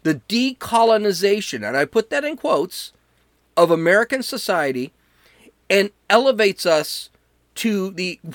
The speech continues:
quote, elevates us, I'm saying quote here, to Aztec religious symbolism. Yeah,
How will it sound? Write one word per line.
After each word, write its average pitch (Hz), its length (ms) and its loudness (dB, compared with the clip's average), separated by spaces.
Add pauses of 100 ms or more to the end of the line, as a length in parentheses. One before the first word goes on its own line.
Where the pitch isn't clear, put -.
(200)
quote, 294 440 8
elevates 131 480 0
us, - 380 -12
I'm 165 240 2
saying 196 260 -2
quote 180 280 -2
here, 110 200 -8 (580)
to 196 380 -6 (560)
Aztec 247 600 -4
religious 190 640 -6
symbolism. 123 840 -6 (1160)
Yeah, 196 560 4